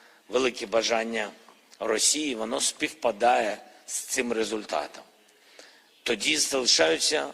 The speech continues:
гарантії безпеки, які можуть діяти. Сильна українська армія і, можлива присутність війська інших країн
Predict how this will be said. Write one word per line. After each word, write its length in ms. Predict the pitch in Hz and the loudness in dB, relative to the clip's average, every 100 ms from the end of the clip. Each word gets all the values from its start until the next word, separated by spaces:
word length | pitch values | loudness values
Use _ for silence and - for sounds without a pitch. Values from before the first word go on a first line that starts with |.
| - | -8
гарантії 480 | 113 127 127 120 120 | 0 2 2 0 -6
безпеки, 520 | 113 - 160 151 110 | -2 0 0 -2 -2
які 400 | 107 - 131 127 120 | -6 -6 -6 -6 -6
можуть 300 | 120 113 110 | -6 -6 -6
діяти. 440 | 113 101 85 85 - - | -6 -6 -8 -14 -18 -12
Сильна 440 | - - 156 143 120 | 0 2 4 2 0
українська 640 | 110 104 98 90 - 101 - | 0 -4 -2 -4 -4 -6 -4
армія 500 | 123 131 170 185 185 - - - - - | 2 4 4 -4 -14 -18 -20 -20 -16 -2
і, 140 | 147 | 0
можлива 560 | 165 123 110 113 101 87 | 2 0 0 -2 -2 -4
присутність 880 | 110 - 120 110 104 90 - - - - - - - | -4 -2 -4 -6 -8 -6 -6 -8 -12 -20 -20 -18 -12
війська 800 | 107 113 117 - - - 107 - - - - - | -10 -4 -2 -2 -2 -2 -4 -4 -16 -20 -20 -14
інших 480 | - 120 107 - - | -4 -2 2 2 0
країн 520 | - 104 104 104 107 | -2 0 0 -2 -6